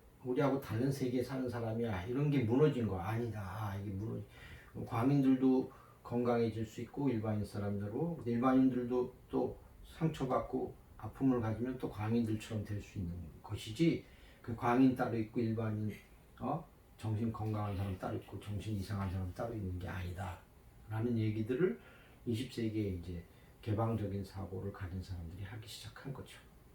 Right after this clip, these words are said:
개방적인, 이십 세기 모든 사람이 그랬다는 게 아니라, 십, 십팔 세기, 십구 세기에 이렇게 전통이 계속 내려오는 부류도 계속 있고, 개방적인 사고를 가진 사람은 그런 얘기들을 이제 하기 시작한다는 거예요.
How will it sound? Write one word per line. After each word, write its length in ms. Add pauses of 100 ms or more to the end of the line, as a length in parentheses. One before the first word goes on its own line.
(1200)
개방적인, 420 (360)
이십 120
세기 280
모든 280
사람이 340
그랬다는 440
게 80
아니라, 420 (840)
십, 220 (140)
십팔 280
세기, 240
십구 300
세기에 400 (400)
이렇게 380
전통이 520
계속 400 (280)
내려오는 560
부류도 340
계속 340
있고, 480 (300)
개방적인 540
사고를 360
가진 280
사람은 420 (260)
그런 240
얘기들을 440
이제 100
하기 240
시작한다는 640
거예요. 240